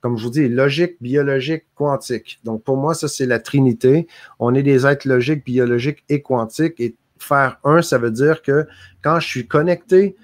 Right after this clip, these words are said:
je suis très dans l'instant présent, très connecté, très ici maintenant. Je suis très conscient en même temps de qui je suis vraiment, ce que je crois, mon système, l'écosystème, l'environnement,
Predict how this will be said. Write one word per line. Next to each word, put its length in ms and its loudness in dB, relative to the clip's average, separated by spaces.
je 100 -14
suis 160 -12
très 440 -2
dans 200 -2
l'instant 420 -4
présent, 400 -6
très 200 -6
connecté, 500 -6
très 320 -8
ici 340 -6
maintenant. 560 -2
Je 80 -14
suis 100 -14
très 220 0
conscient 760 0
en 60 -2
même 180 -4
temps 180 -4
de 120 -2
qui 200 -8
je 140 -6
suis 280 -8
vraiment, 500 -2
ce 160 -6
que 200 0
je 140 -2
crois, 500 -2
mon 320 -2
système, 720 -4
l'écosystème, 1040 -4
l'environnement, 920 -4